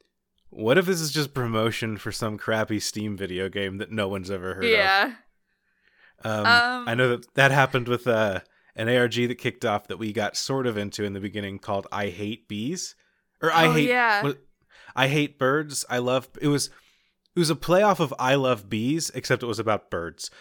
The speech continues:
Speaker 1: Um, and we were i-, starting it, and people were just like, "This could be, like, about a new Halo game." And then it turned out to be, like, about a different video game that no one had ever heard of, and people were just like, "Oh,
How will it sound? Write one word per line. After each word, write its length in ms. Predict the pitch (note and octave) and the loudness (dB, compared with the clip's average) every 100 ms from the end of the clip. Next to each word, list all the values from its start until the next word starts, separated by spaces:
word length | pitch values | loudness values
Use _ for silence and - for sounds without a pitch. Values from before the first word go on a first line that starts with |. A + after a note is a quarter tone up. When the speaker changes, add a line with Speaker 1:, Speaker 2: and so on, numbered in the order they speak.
| - - | -20 -12
Speaker 1:
Um, 480 | A2+ G#2+ G#2 G2+ F2+ _ _ _ _ - | -2 0 0 -4 -10 _ _ _ _ -6
and 600 | A#2 A#2 A2+ A2 G#2 - _ - | -2 0 0 -2 -6 -10 _ -4
we 100 | B2 | 0
were 160 | B2 - | 0 -2
i-, 220 | C3+ C3+ | -10 -4
starting 460 | - C#3+ B2+ C#3 | -2 2 2 2
it, 120 | A2 - | -2 -6
and 80 | |
people 220 | G#2+ A2 G#2+ | -8 -6 -4
were 80 | |
just 200 | G2+ F#2+ | -6 -6
like, 280 | A2 G2 F2+ - - | -2 -4 -6 -12 -4
"This 300 | F#3 G#3+ - | -2 -2 -4
could 480 | _ - A#2+ C3+ B2+ | _ -8 -6 -4 -4
be, 240 | B2 B2 | -2 0
like, 320 | A#2 A2 - | 0 0 -2
about 400 | A2 - G2 A2+ | -10 -6 -4 -2
a 60 | A#2+ | -2
new 240 | A2+ A2 | -4 -4
Halo 460 | F#2 G2+ G#2 F#2+ F2 | -6 -8 -6 -6 -6
game." 340 | - B1+ A#1 - - - - - - | -8 -14 -16 -20 -20 -20 -20 -20 -8
And 100 | A#2 | 0
then 120 | B2 | 2
it 120 | B2 - | 2 0
turned 300 | C3+ B2+ A#2+ | -2 2 4
out 220 | A#2+ - | 4 2
to 80 | A2+ | -4
be, 120 | A#2 | 0
like, 300 | A2+ G#2 - | 2 0 -2
about 360 | A2+ A#2 A#2 A#2+ | -4 0 0 0
a 100 | B2 | -4
different 640 | G2+ - A#2 - A#2+ G#2+ G#2+ _ _ _ _ _ | -6 -2 -4 0 0 -2 -6 _ _ _ _ _
video 540 | B2+ G2 G#2 G2+ G2+ F#2+ | -18 -6 -4 0 0 0
game 320 | G#2+ G2+ G2+ | -2 -4 -4
that 180 | G#2 - | -6 -6
no 220 | G#2+ G2+ | -4 -2
one 240 | G#2 G#2 | -2 -4
had 100 | G#2+ | -4
ever 240 | G#2+ G2+ G2+ | -4 -2 -2
heard 240 | G#2+ G2 | -2 -4
of, 180 | G2+ G2 | -4 -4
and 140 | F#2+ | -6
people 160 | B2+ G2+ | -6 -4
were 80 | G#2 | -4
just 180 | - C#3 | -4 0
like, 260 | A#2+ - - | 0 -2 0
"Oh, 280 | D#3 C#3 | 2 4